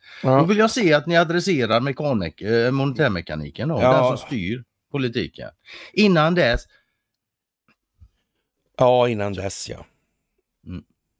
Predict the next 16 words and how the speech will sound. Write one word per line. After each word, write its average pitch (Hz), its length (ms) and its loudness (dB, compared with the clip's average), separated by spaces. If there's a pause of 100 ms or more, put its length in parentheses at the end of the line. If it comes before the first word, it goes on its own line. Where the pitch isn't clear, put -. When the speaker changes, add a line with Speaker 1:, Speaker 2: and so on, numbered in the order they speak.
(160)
Speaker 1:
Ungefär 98 540 -6
så. - 200 -10 (2500)
Ja, 131 480 4
men 135 120 -4
det 139 60 0
här 123 160 2
är 156 40 -2
ju 202 100 -6
såna 175 180 -6
liksom 117 560 -8 (280)
övertydligheter 113 1160 -4
som - 100 -6
man 127 140 -4
undrar 127 360 -4
ju 185 100 -4
liksom, 101 420 -6